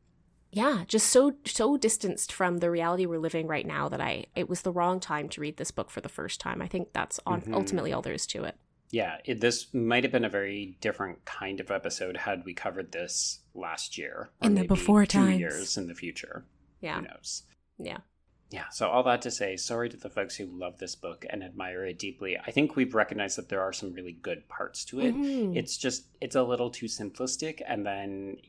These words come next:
Speaker 2: yeah, it has not aged well in some other regards.
Speaker 1: I would actually love to hear from folks who loved this book in their childhood who have revisited it recently. Maybe you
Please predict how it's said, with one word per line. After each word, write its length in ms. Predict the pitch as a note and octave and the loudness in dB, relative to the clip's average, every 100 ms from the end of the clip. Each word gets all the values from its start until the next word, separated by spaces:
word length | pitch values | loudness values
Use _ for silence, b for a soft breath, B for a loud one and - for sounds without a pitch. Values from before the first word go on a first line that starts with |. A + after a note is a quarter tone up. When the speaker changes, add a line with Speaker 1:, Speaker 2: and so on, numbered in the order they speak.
| - | -16
Speaker 2:
yeah, 500 | C3+ A#2 G2+ E2+ E2+ F2+ | -8 -6 -4 -4 -8 -8
it 120 | A#2 G#2 | -6 -4
has 240 | G#2 G2 | -4 -4
not 280 | G2+ F#2 - - | -4 -4 -6 -6
aged 380 | A2+ G2 - - | -6 -6 -10 -6
well 240 | F2+ F2 | -6 -6
in 100 | F2 | -6
some 220 | - G2 | -4 -4
other 180 | E2+ E2 | -4 -10
regards. 540 | D2+ D2+ - - - - _ _ _ _ - | -12 -14 -14 -12 -14 -14 _ _ _ _ 0
Speaker 1:
I 100 | C#4 | 4
would 80 | C#4+ | 6
actually 300 | C#4+ C#4+ F4 | 4 2 2
love 200 | A3 G#3 | 2 2
to 80 | A#3 | 0
hear 400 | - F#3+ F#3 F3 | 0 2 2 0
from 400 | - F#3 F3 F3 - | 0 0 0 -2 -2
folks 280 | G3 F#3 - | 0 0 0
who 160 | G3 F#3 | 0 2
loved 380 | F3+ F3 - - | 4 4 2 -2
this 160 | F#3 | 0
book 340 | - F3+ - - | 2 0 -2 -4
in 140 | F#3+ F3+ | 0 2
their 120 | E3+ | 2
childhood 480 | - D#3+ E3 E3+ E3 | 0 0 0 0 0
who 120 | F3 | 0
have 280 | - E3 F#3+ | 4 4 4
revisited 460 | A#3+ B3 - D4+ | -2 -4 -4 -2
it 160 | D#4+ - | -2 -2
recently. 420 | C#4 - D4 D4+ | -2 -2 -2 0
Maybe 220 | A3+ F#3 | 0 0
you 240 | F#3+ F#3+ | -2 -2